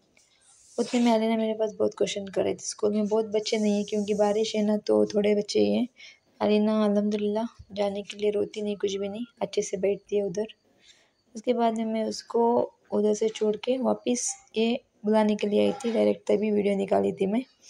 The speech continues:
उसे बुला लेके अभी वापस घर को जा रही थी। यार, इतना बुरका से भी इतना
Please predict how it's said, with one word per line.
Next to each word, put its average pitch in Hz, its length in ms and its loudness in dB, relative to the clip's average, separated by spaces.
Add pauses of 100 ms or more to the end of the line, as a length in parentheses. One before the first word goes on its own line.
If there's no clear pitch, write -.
(520)
उसे 214 200 0
बुला 208 240 4
लेके 208 240 2
अभी 202 140 2
वापस 202 380 -2 (140)
घर 202 200 0
को 208 140 -4
जा 202 160 -2
रही 196 180 0
थी। - 220 -10 (840)
यार, 208 280 2
इतना 214 360 2
बुरका 208 340 2
से 220 180 0
भी 208 160 2
इतना 226 380 -2